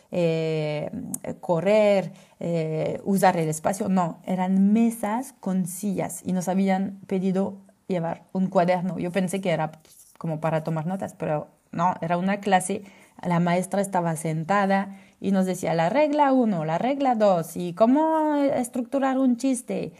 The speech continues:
Y esta, ¿es en serio? O sea, el stand-up es todo escrito así. Y aquí es otra cosa que aprendí, que sí, el stand-up, el noventa por ciento de lo que ves en el, en el escenario está preescrito. Y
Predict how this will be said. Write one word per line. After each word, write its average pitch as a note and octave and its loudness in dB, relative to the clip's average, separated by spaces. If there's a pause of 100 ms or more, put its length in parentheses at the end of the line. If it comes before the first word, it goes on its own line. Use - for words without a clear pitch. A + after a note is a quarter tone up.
(320)
Y F#3+ -4
esta, G3 -6
¿es E3 -6
en E4+ -4
serio? A3+ 2
O F#3+ 0
sea, F3+ 0
el F3 0
stand-up G3+ -2
es F3 -4
todo A#3 0
escrito G#3+ -4
así. B3 -4 (120)
Y G3+ -2 (140)
aquí F3 -2
es F#3 -4
otra F3+ -2
cosa D#3+ -4
que G#3+ -4
aprendí, G#3+ -2 (100)
que F3 -10
sí, G3+ -6
el F3+ -2
stand-up, F#3 -2 (500)
el F#3 0
noventa A3 2
por A3 -4
ciento G#3 0
de E3 0
lo D#3+ -2
que E3 -2
ves G#3 0
en A3 0
el, G3 -2 (300)
en F3+ -2
el F3 -2
escenario E3+ -2
está - -6 (280)
preescrito. G#3 -2 (580)
Y G#3+ -2